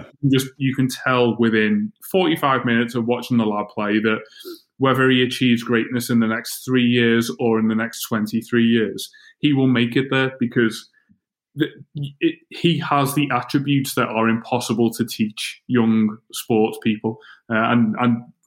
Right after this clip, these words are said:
very much older sports people as well. Some people never get to that level of maturity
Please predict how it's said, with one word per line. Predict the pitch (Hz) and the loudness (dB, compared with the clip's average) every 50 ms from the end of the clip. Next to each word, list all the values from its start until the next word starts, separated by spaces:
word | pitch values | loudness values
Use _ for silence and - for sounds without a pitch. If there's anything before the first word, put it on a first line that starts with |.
| _ _ - - - | _ _ -16 -4 -2
very | 139 139 151 160 | 0 0 2 2
much | 160 170 165 - | 2 2 2 2
older | 151 143 147 151 170 165 | 2 2 4 4 2 0
sports | - - - 160 160 156 - | 0 2 2 2 2 2 0
people | - 165 156 156 151 147 | 0 0 2 2 2 2
as | 131 - | 2 2
well. | 127 127 135 | 2 2 2
Some | 135 - 156 147 | 0 0 -4 -2
people | 139 156 143 139 131 | -2 -2 0 2 2
never | 120 120 117 117 139 | 2 2 2 0 0
get | 131 147 143 143 | -2 -2 -4 -4
to | - 143 | -4 -2
that | 135 131 120 120 | -2 -2 0 0
level | 123 117 117 113 117 113 | 0 0 2 2 4 4
of | 113 110 107 - - - - - - - _ _ _ _ | 4 2 0 -4 -14 -20 -20 -20 -20 -20 _ _ _ _
maturity | - 127 123 123 - - 123 113 107 113 117 120 117 - - 123 131 131 | -2 0 0 0 0 0 0 2 4 4 4 2 0 -2 -6 -6 -6 -8